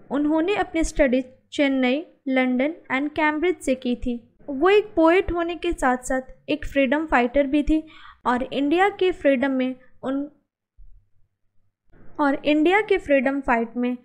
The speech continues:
उन्होंने काफ़ी important role प्ले किया था। वो India की ऐसी first women थी जो कि governor बनी और उनके birthday को हम National Women's Day के रूप में मनाते हैं। So now let's discuss about the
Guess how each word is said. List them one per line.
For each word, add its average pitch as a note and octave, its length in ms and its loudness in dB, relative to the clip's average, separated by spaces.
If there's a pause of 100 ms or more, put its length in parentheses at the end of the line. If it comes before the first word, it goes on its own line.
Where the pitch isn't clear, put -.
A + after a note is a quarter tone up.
(240)
उन्होंने D4 360 0
काफ़ी D4+ 360 -2
important C4 680 -4
role C4 180 0
प्ले C#4 280 -4
किया A#3 320 -4
था। A#3+ 460 -10 (180)
वो F4 160 -2
India E4 440 0
की F#4+ 120 -4
ऐसी F4+ 260 -2
first D#4+ 420 0
women C#4 380 -4
थी C4 280 -8 (280)
जो C4+ 140 -2
कि D4 180 -2
governor C4 520 0
बनी C4+ 380 -6 (440)
और C#4 160 -4
उनके D4+ 380 0
birthday D4+ 420 2
को D#4 200 0
हम C4+ 340 -8 (220)
National D4 460 -4
Women's C#4+ 480 -6
Day C4+ 140 -4
के C#4 180 -6
रूप C4 200 -8
में G#4+ 220 -8
मनाते D4 460 -2
हैं। A#3+ 420 -8 (380)
So F4 200 0
now C#4 300 2 (160)
let's B3+ 400 0
discuss D4 480 -2
about C4 320 0
the D#4 100 -4